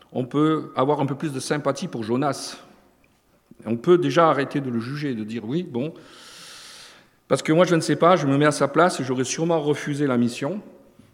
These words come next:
et je pense que vous aussi. Peut-être pas tous, mais en tout cas, il y a des chances. Des petites que-, la première question qui se pose dans une des réflexions, « Si Dieu nous appelle, qu'allons-nous faire ?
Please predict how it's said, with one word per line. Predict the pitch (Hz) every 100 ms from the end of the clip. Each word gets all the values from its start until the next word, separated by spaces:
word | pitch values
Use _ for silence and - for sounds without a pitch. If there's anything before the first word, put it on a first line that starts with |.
| -
et | 120
je | 113
pense | 113 135 135
que | - 117 123 - -
vous | 117 107
aussi. | 107 - 92 - - _ _ _ _ _ _ _
Peut-être | 113 113 113 -
pas | 101
tous, | - 185 -
mais | 110
en |
tout | 104 -
cas, | 123
il | 120
y |
a | 110
des | 107
chances. | - 85 - - _ _ _ _ _ _ _ _ _ _ _ _ _ _ _ _ _ _ _
Des | 127
petites | - 175
que-, | 175
la | 170 139
première | 143 175 180
question | 175 160 - 214
qui | -
se | 151
pose | 127 147 160 131 117 117 - -
dans | 127
une | 120 131
des | 127
réflexions, « | 120 127 120 170 190 196 - - - - _
Si | - 139
Dieu | 131 180
nous | 180 156
appelle, | 139 139 190 -
qu'allons-nous | - 135 139 127
faire ? | 117 - 85